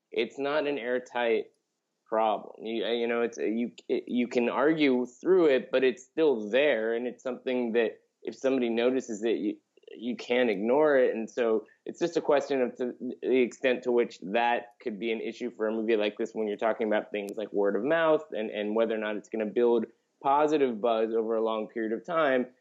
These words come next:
because it's something people can poke a lot of holes in. The difference between this and Me and Earl is that Me and Earl is a cancer drama, even if it's a, a quirky, feel-good <laughs> cancer drama about a film student. This is actually something that has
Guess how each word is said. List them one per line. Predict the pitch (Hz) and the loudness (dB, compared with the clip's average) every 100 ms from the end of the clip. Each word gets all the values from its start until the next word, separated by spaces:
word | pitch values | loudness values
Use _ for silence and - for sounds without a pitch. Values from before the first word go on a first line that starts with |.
| _ | _
because | 147 180 147 | 0 2 2
it's | 151 | 0
something | 147 135 | 2 0
people | 135 123 123 | 0 -2 -2
can | 117 | 0
poke | 120 110 | -2 2
a | |
lot | 117 110 | 4 4
of | 113 | 4
holes | 156 156 120 | 4 2 0
in. | 107 104 - _ _ | -2 -2 -10 _ _
The | 135 | 0
difference | 143 190 165 | 2 2 0
between | 147 151 127 | 0 0 2
this | 127 123 | 0 -2
and | 120 | -4
Me | 120 113 | -2 -2
and | 117 | 0
Earl | 160 185 147 | 2 4 4
is | 120 | 4
that | 127 113 - _ - | 2 2 -4 _ -2
Me | 160 | 0
and | 147 | 2
Earl | 131 | 2
is | 110 | 0
a | |
cancer | - 160 175 175 | -4 -2 -2 -2
drama, | 123 120 107 110 120 | -4 -2 -2 -2 -2
even | 120 120 | -2 -2
if | 113 | -4
it's | 107 117 | -4 0
a, | 110 82 | 2 2
a | 104 | -4
quirky, | - 127 127 127 113 110 _ | 0 0 0 -4 -4 -6 _
feel-good | 139 143 135 151 131 | 2 4 4 0 0
<laughs> | |
cancer | - 185 - 110 | 0 0 -4 -4
drama | 120 110 113 | -2 -2 -2
about | 110 104 | 0 -2
a | |
film | 101 135 143 | -2 -2 -2
student. | 147 - 110 110 95 _ _ _ _ _ _ - 98 147 | -4 -2 0 0 -2 _ _ _ _ _ _ -12 -8 2
This | 156 160 | 2 4
is | 156 | 2
actually | 135 127 - 139 | 2 0 -2 -4
something | 131 127 127 | -2 -2 0
that | 117 | -2
has | 117 117 92 | -2 -4 -6